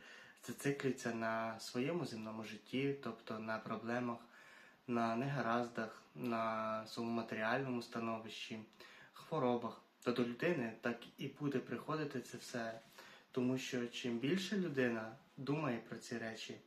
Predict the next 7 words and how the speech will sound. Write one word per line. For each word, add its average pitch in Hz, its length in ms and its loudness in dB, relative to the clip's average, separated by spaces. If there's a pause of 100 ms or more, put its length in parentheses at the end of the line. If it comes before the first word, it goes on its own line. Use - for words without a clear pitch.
(600)
тим 117 180 4
більше 139 360 2
диявол 117 520 2 (220)
їх 135 180 -4
посилає. 110 640 0 (380)
Таким 131 320 2
мисленням 120 680 2